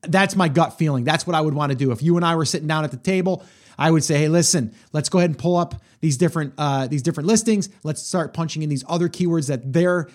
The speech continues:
that they're, uh, coming up for in their, in their title." A lot of times it's gonna be in their title. Now, if not, maybe you do a keyword scrape on their, on their, uh, their listings. Uh, use the keyword inspector tool. Uh, if you guys are not aware of the keyword inspector tool,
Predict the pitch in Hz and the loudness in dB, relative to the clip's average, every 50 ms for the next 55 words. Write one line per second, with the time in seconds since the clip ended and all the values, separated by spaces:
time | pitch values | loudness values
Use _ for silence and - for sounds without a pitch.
0 | - _ _ _ 143 139 - 175 170 170 160 151 147 151 - 165 156 156 165 156 | -20 _ _ _ -6 -2 0 2 2 4 2 2 0 0 0 -2 0 0 -4 -6
1 | - - 170 156 131 156 147 139 135 131 127 - - 139 135 127 123 123 - 185 | -6 -6 -6 -4 -2 -2 -2 0 -2 -4 -6 -8 -8 -6 -6 -4 -6 -4 -2 0
2 | 208 214 208 214 190 147 151 156 165 160 - 170 170 151 143 - 175 156 139 151 | 2 2 2 0 -2 -4 -4 -6 -4 -4 -4 -4 -4 -4 -6 -6 -6 -4 -4 -4
3 | 143 135 131 - - 185 190 196 202 202 190 - - - _ _ 165 165 180 175 | -4 -4 -6 -4 -2 0 0 2 0 -2 -4 -6 -12 -20 _ _ 0 2 2 2
4 | 175 185 180 175 202 226 - - 147 151 160 175 180 170 170 175 165 - - 180 | 2 0 0 2 0 0 0 0 0 0 2 2 0 2 2 0 0 0 -2 -2
5 | 180 180 180 175 - - 185 180 175 - 151 156 151 151 156 156 147 147 - - | 0 0 -2 -2 -4 -2 -2 -2 -2 -4 -6 -6 -4 -4 -4 -4 -6 -6 -10 -16
6 | - - _ _ - 135 147 147 147 147 151 151 156 151 147 143 135 131 127 127 | -20 -20 _ _ -4 -2 0 2 2 2 2 2 2 2 2 2 2 0 0 -2
7 | - - _ - 131 147 139 135 151 202 208 - 226 226 226 233 220 - - _ | -6 -16 _ -8 -6 -4 -2 0 2 2 2 2 2 0 0 0 -2 -6 -10 _
8 | _ _ _ _ - 117 123 147 151 127 131 - - 180 175 165 160 160 147 143 | _ _ _ _ -8 -4 -2 -2 -2 -2 -4 -4 -2 -2 0 0 0 0 -2 -4
9 | 139 - - - 180 170 - 185 180 - - 190 185 196 202 202 - _ _ _ | -6 -6 -4 -4 -4 -2 -2 -6 -6 -2 0 0 0 0 -2 -4 -10 _ _ _
10 | _ - 123 123 123 120 123 - - 147 - 156 156 175 170 165 160 139 160 156 | _ -8 -4 -4 -4 -4 -4 -6 -6 -4 -4 -2 0 2 2 2 2 0 0 0
11 | 151 151 151 143 135 143 165 175 180 175 156 - - 190 175 180 170 165 151 - | 0 0 0 0 2 2 4 4 2 2 -2 -4 -6 -4 -4 -2 -4 -4 -6 -4
12 | - 180 - - 175 - - 185 180 180 175 180 | -6 -6 -6 -6 -8 -4 -2 0 0 0 0 -4